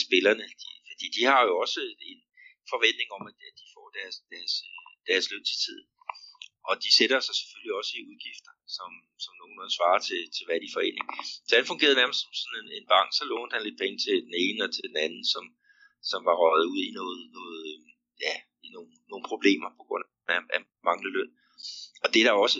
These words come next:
når man tænker lidt på det, ikke? Når klubberne ikke, øh, udbetaler til tiden, så vil, altså det, når man også snakker om det med bestikkelse, øh, aftalt, øh, aftalt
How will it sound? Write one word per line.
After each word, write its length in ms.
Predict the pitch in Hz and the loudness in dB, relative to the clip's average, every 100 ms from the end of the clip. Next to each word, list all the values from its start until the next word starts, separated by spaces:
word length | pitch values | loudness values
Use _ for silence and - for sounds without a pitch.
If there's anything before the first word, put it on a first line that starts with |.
| - | -4
når 80 | 104 | -8
man 80 | - | -6
tænker 180 | 110 104 | -2 -2
lidt 160 | 107 | -2
på 60 | 101 | -4
det, 80 | 95 | -6
ikke? 120 | 104 | -6
Når 100 | 98 | -10
klubberne 280 | 117 143 151 123 - 143 | -8 -2 -2 -4 -2 -2
ikke, 180 | 127 143 | 0 2
øh, 60 | 123 - | 2 0
udbetaler 460 | 117 - - - 101 - - - | -10 -2 0 2 -2 -8 -20 -6
til 80 | - - | -4 -2
tiden, 200 | 123 123 _ - - _ - | -2 -4 _ -20 -20 _ -2
så 60 | 131 | 4
vil, 100 | 135 123 - - | 6 6 2 -4
altså 140 | - - | -4 0
det, 140 | 123 | 0
når 100 | 143 | 2
man 120 | 131 110 | 4 6
også 120 | 123 | 6
snakker 180 | 107 117 113 | 6 4 2
om 60 | 110 | -2
det 80 | 113 | 2
med 80 | 104 95 | 2 4
bestikkelse, 500 | - - 104 101 - 113 _ _ | 2 2 0 0 -4 -6 _ _
øh, 180 | 101 92 90 90 | -14 -8 0 2
aftalt, 400 | 101 - 104 - 101 | 2 2 2 0 0
øh, 380 | 90 82 82 78 - - | 0 0 -2 -6 -2 -2
aftalt 280 | 95 113 | 2 4